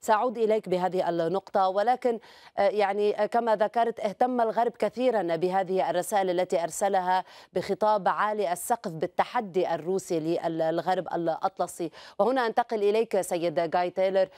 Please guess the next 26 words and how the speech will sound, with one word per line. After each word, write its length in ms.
كيف 300
تردد 680
صدى 360
هذا 500
الخطاب 560
الروسي 500
في 80
الداخل 540
الأمريكي، 840
خصوصا 520
أن 240
الرئيس 440
الروسي 360
فلاديمير 500
بوتين 480
اتهم 580
بعد 340
عام 440
من 300
الحرب 720
في 120
أوكرانيا 600
الغرب 440
باستخدام 680
أوكرانيا 480
أداة 440